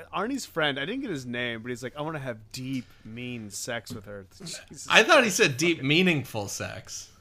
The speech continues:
Speaker 1: Oh, meaningful. I thought he
Speaker 2: Yeah.
Speaker 1: said mean, which meaningful makes so much more sense.
Speaker 2: Yeah.
Speaker 1: And I didn't rewind it.
Speaker 2: Yeah, I
Speaker 1: Yeah.
Speaker 2: thought that one was actually kind of
Speaker 1: <laughs>
Speaker 2: funny. I believe the character's name is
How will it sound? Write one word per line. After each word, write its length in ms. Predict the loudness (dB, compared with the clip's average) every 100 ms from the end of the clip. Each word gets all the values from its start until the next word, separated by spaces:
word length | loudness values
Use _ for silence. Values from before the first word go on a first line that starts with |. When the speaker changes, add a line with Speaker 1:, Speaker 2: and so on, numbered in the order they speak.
| -20 _ 4
Speaker 1:
Oh, 140 | 6
meaningful. 600 | 6 6 4 2 0 0
I 140 | 2 0
thought 160 | 0
he 60 | 4
Speaker 2:
Yeah. 160 | 6 6
Speaker 1:
said 100 | 0
mean, 380 | -2 0 0 0
which 180 | -4
meaningful 560 | -4 -4 -2 -2 0 -2
makes 320 | 0 -2 -2
so 300 | -6 -2 0
much 200 | 0 -2
more 140 | -2 -4
sense. 400 | -2 -2 -2 2
Speaker 2:
Yeah. 300 | 6 6 4 -6 -2
Speaker 1:
And 80 |
I 140 | 2 2
didn't 300 | -2 -6 -4
rewind 420 | -4 -2 -4 -4
it. 100 | 2
Speaker 2:
Yeah, 160 | 8 10
I 120 | 10
Speaker 1:
Yeah. 100 | 10
Speaker 2:
thought 220 | 8 10
that 200 | 10 8
one 140 | 8
was 160 | 4 6
actually 320 | 6 6 0
kind 180 | 2 2
of 100 | 4
Speaker 1:
<laughs> 20 |
Speaker 2:
funny. 260 | 2 2 -2 -8 0
I 140 | 6 6
believe 520 | 6 4 6 4 4
the 120 | 0
character's 640 | 2 2 2 2 -2 -2
name 320 | 0 0 0 -2
is 240 | -4 -8